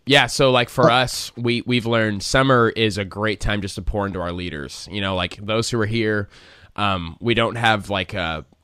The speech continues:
Speaker 1: we don't, like, so we do growth groups, sermon-based growth groups. So it's kind of like Sticky Church, if you ever read that by Larry Osborne. We kinda took that and molded it a little bit different, you know, f-, to fit our context. But,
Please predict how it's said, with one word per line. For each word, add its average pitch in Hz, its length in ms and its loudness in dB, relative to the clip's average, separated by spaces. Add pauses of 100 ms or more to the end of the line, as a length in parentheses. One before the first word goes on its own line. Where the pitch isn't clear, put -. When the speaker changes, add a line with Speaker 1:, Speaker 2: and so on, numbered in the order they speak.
(140)
Speaker 1:
we 139 100 4
don't, 151 240 4
like, 127 160 2
so - 160 0
we 131 120 4
do 127 120 2
growth 107 280 2
groups, 117 280 -2
sermon-based 98 560 2
growth 95 240 -4
groups. 90 280 -4
So 101 80 -4
it's 85 100 -8
kind 104 180 -2
of 92 120 -4
like 90 160 -4
Sticky 110 280 -6
Church, 104 340 -2
if 92 80 -6
you 98 60 0
ever 90 140 -2
read 90 140 0
that 90 120 0
by 90 120 -2
Larry 87 200 -4
Osborne. 85 520 -4
We 85 80 -6
kinda 92 200 -4
took 90 220 -10
that 82 240 -2
and 92 100 -8
molded 120 280 0
it 117 100 -2
a 85 40 -6
little 104 180 -2
bit 95 160 -4
different, 92 420 -6
you 95 100 -8
know, 85 120 -8
f-, - 180 -18
to 104 100 -8
fit 101 220 -6
our 90 140 -2
context. 92 580 -6
But, 87 200 -4